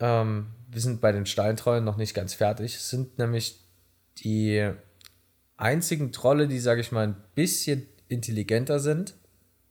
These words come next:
Ähm, haben auch einen ganz, ganz komischen Dialekt des Westrons. Also sie können sich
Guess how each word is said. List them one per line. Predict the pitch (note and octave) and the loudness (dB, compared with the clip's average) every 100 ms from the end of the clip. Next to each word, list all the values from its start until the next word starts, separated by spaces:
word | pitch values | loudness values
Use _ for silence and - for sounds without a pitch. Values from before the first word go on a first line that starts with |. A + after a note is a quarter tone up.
| _ - | _ -2
Ähm, | B2 A#2 A#2 A2 - _ _ _ _ _ _ _ _ _ _ _ - | 2 2 0 -2 -8 _ _ _ _ _ _ _ _ _ _ _ -14
haben | - A#2 C3 | 0 2 2
auch | A#2+ B2 - | 2 0 2
einen | A#2+ A2+ A2 - - - - _ _ _ _ _ - | 0 0 -4 -14 -20 -20 -20 _ _ _ _ _ 4
ganz, | C3 D#3 D3+ - - | 4 4 2 0 2
ganz | C3 C3 - - | 2 2 -2 -4
komischen | C3 C#3+ D3 C3+ B2 | -2 0 0 0 0
Dialekt | A#2+ A2+ A#2 C3+ - | 2 4 4 2 0
des | A2+ A2+ | -2 2
Westrons. | A#2+ - - G#2+ C3 A#2 | 2 2 4 4 4 0
Also | A#2 G#2+ | 0 0
sie | G#2 | -4
können | - C3 D#3 | 2 2 2
sich | C#3+ C3+ - | 0 -2 -6